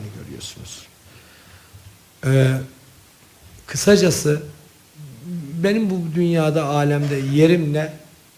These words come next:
Benim buraya gönderilmemin amacı ne? Ya bir de seksen yıllık ömür neye değer olarak yaşanabilir yani? Yani ne uğruna yaşansa ki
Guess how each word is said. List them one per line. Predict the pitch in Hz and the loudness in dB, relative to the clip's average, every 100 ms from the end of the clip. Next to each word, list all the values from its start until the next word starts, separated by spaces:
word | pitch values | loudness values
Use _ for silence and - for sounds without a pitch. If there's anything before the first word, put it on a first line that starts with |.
| - _ - 143 | -20 _ -20 -4
Benim | 170 202 160 | -2 0 0
buraya | 170 170 | 0 0
gönderilmemin | 135 156 156 156 156 165 151 135 104 - | 0 0 0 0 0 0 -4 -6 -12 -8
amacı | 143 151 156 175 147 | -2 0 0 -2 -6
ne? | 135 - - - - - - - | -8 -12 -20 -20 -20 -20 -20 -12
Ya | 170 175 | -8 -6
bir | 202 | -6
de | 220 185 | -6 -6
seksen | - 160 - 196 | -4 -4 -4 -4
yıllık | 185 160 143 135 170 | -4 -4 -4 -6 -2
ömür | 175 170 175 - - - - - - - - | 0 0 -2 -8 -20 -20 -20 -20 -20 -20 -10
neye | 160 202 247 285 214 | -4 -2 2 2 6
değer | 190 196 208 | 6 8 8
olarak | 185 151 143 127 143 | 6 2 -2 -2 -4
yaşanabilir | 135 131 131 117 120 | -4 -4 -6 -10 -14
yani? | - - - - 120 | -14 -16 -18 -18 -16
Yani | 120 131 139 160 | -14 -8 -4 0
ne | 233 | 2
uğruna | 269 208 175 156 147 | 2 4 4 2 -2
yaşansa | 135 143 - 147 143 - - - - 160 | -4 -4 -4 -4 -6 -10 -20 -20 -14 -12
ki | 160 - 131 | -12 -14 -14